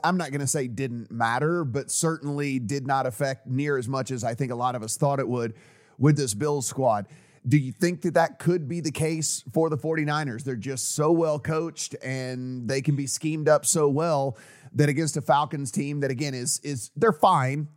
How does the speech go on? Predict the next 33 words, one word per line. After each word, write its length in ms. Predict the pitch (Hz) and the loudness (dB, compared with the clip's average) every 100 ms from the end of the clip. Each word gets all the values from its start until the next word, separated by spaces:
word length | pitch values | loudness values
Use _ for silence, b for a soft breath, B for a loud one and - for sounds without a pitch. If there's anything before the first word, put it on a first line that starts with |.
| - | -2
but 140 | 147 156 | -2 2
they're 160 | 143 | 0
certainly 360 | - 190 151 151 | 0 -2 0 -2
nothing 360 | 139 139 143 | -2 -4 -4
that 120 | 139 120 | -4 -2
we're, 360 | 131 135 131 - _ - | -2 0 -2 -4 _ -8
that 240 | 117 131 | 0 2
we're, 240 | 135 131 123 104 | 2 0 -2 -4
you 100 | 135 | -6
know, 280 | 113 107 101 - | -6 -8 -10 0
thinking 240 | 147 131 | 0 2
is 120 | 127 117 | -4 -2
going 220 | 139 127 | -2 0
to 180 | 120 110 98 120 | -4 -6 -6 -2
be 140 | 131 | -2
world 320 | 127 147 139 | 2 2 2
beaters 280 | 135 120 120 | -2 -4 -6
this 180 | 123 110 | -8 -6
year 160 | 123 120 | -6 -6
or 20 | |
anything. 360 | 120 127 123 - B B | -6 -6 -6 -10 B B
Do 80 | |
you 80 | 147 | 0
think 180 | 123 147 | 2 -2
it 120 | 147 | -4
could 100 | 147 | -4
be 120 | 143 | -2
enough 240 | 127 135 127 | 0 0 0
to 100 | 117 | -2
get 100 | 120 | -4
it 80 | 104 | -4
done 180 | 107 | -6
here? 260 | 110 107 - | -6 -12 -14